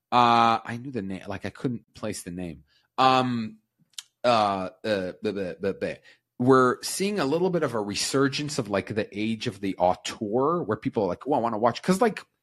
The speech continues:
Christopher Nolan is probably, like, you know, a, the, the biggest kind of, like, mainstream, quote unquote, example of this. 'Cause, like, Oppen-, who the fuck wants to watch a movie about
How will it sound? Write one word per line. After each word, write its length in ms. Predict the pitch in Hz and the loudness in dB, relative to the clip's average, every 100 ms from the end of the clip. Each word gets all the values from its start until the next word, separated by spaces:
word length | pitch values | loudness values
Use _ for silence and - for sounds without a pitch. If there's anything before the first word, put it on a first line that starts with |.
| _ _ _ _ _ | _ _ _ _ _
Christopher 520 | - 233 233 226 - | 4 6 6 2 4
Nolan 560 | 170 151 143 131 92 78 | 4 8 8 8 2 -4
is 120 | 92 | -8
probably, 360 | - 123 113 113 | 2 2 4 2
like, 320 | 101 85 85 | 0 -2 -4
you 140 | 123 104 | -6 -2
know, 140 | 90 | -2
a, 240 | 78 95 - - _ 85 _ - - _ | -4 -10 -12 -20 _ _ _ -20 -20 _
the, 160 | 104 95 _ | -6 -6 _
the 80 | 113 | -2
biggest 320 | 104 120 117 | 0 0 -2
kind 200 | - 104 | -4 -2
of, 100 | 90 | -2
like, 240 | 90 87 _ - _ | -4 -6 _ -20 _
mainstream, 800 | 104 107 107 107 - 104 107 117 | -2 0 0 -2 -4 -2 -2 -4
quote 280 | 113 - 110 | -2 0 2
unquote, 320 | 117 - 120 | 0 -2 -2
example 400 | 110 - 107 117 | -2 0 0 0
of 120 | 123 127 | -2 0
this. 240 | 147 - - - _ _ | 0 -2 -14 -20 _ _
'Cause, 140 | 208 | -2
like, 160 | 220 - | -2 2
Oppen-, 320 | 160 180 185 | 0 2 0
who 160 | - | 0
the 80 | 277 | -4
fuck 200 | - 311 | -2 0
wants 200 | 320 294 | 2 0
to 80 | 285 | -2
watch 220 | 262 240 | -2 -2
a 40 | 220 | -2
movie 180 | 202 202 | 0 2
about 200 | 175 | 2